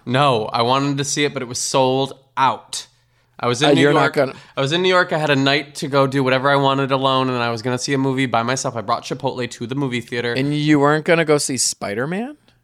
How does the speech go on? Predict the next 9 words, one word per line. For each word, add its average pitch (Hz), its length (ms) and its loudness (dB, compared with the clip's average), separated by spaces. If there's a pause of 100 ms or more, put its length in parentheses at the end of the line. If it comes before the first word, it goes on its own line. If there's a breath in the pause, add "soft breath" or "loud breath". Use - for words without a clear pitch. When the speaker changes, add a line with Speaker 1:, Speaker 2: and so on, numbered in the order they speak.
(100)
Speaker 1:
Uh, 165 680 0
there's 143 300 -2
a 175 80 -4
Spider-Man 196 760 -4
out? 254 360 -10 (960)
Speaker 2:
Yeah, 170 260 -4
that, 120 100 -4
with 113 140 -4
that, 135 260 -2